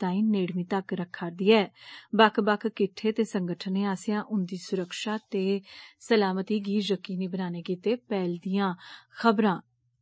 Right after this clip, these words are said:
आवा'रदियां न। उनें आखेआ जे भारत नेह् पैह्ल दा सोआगत करदा ऐ, मगरा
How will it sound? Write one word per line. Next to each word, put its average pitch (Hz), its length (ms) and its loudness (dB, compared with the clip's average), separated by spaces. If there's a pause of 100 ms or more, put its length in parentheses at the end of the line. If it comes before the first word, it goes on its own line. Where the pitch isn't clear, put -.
(200)
आवा'रदियां 185 540 2
न। 190 240 2 (800)
उनें 240 160 10
आखेआ 233 240 6
जे 277 100 4
भारत 233 500 4
नेह् 208 520 4
पैह्ल 185 260 2
दा 185 140 -2
सोआगत 180 420 -4
करदा 185 420 -2
ऐ, 277 120 0
मगरा 190 560 2